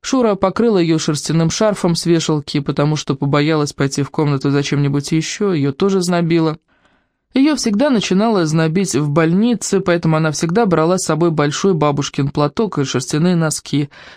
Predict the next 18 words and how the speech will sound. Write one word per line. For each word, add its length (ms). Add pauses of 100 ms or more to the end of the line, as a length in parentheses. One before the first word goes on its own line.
(100)
даже 220
когда 240
они 160
с 80
Петенькой 480
лежали 400
летом. 400 (640)
Там, 220
в 60
кардиоцентре, 920
в 40
регистратуре 760
работала 580
девушка, 560
похожая 500
на 140
Таню 300
сейчас. 580